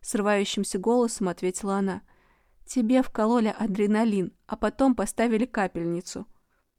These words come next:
«Ты где?» Спросил я, ощущая, что мне становится лучше. «Я напротив больницы через дорогу. Боюсь к тебе подходить», говорила Энджи, пробиваясь голосом сквозь гул проезжающих машин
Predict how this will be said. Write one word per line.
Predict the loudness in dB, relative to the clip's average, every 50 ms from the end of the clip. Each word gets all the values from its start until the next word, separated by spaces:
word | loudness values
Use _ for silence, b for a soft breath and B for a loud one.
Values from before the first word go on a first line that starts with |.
| _ _ _ _ _ _
«Ты | 0 0 0
где?» | 0 0 0 0 0 0 -2 -4 _ _ _ _ _ _
Спросил | -14 -4 -2 -2 -2 0 0 0 0 2
я, | 2 2 4 4 4
ощущая, | 2 0 -2 -6 -6 -2 0 0 2 2 0
что | -2 -4 -6 -4
мне | -4 -2 -4
становится | -4 -4 -2 -2 -2 -2 -2 -4 -6 -6 -4
лучше. | -4 -2 -4 -4 -6 -8 -10 -12 -12 -14 -16 -20 _ _ _ _ _ _ _ _ _ _ _ _ _ _ _ _ _
«Я | -2 2 4 4 6
напротив | 6 4 4 2 0 0 0 0 -2 0
больницы | 2 2 2 4 4 4 2 2 0 -6 -8
через | -8 -6 -4 -4 -2
дорогу. | 0 0 0 0 0 -2 -2 -4 -8 -12 b b b b b b b b -2
Боюсь | 2 4 4 4 4 2 0
к | -6 -8
тебе | -6 -4 -2 -2 -4
подходить», | -4 -6 -6 -6 -6 -4 -4 -4 -4 -4 -6 -12 -20 -20 _ _ _ _ _ -6
говорила | -2 0 2 4 4 4 4 4 4
Энджи, | 4 4 4 2 2 0 -4 -4
пробиваясь | -2 -2 -2 -2 0 2 4 4 4 2 0 0
голосом | 0 2 2 2 2 0 -2 -4 -4
сквозь | -6 -6 -4 -4 -4 -4 -2
гул | -2 -2 -2 0
проезжающих | -2 -4 -4 -2 -2 -2 0 0 0 0 -2 -4 -6 -8 -6 -4
машин | -4 -4 -2 -2 -2 -2 -2 B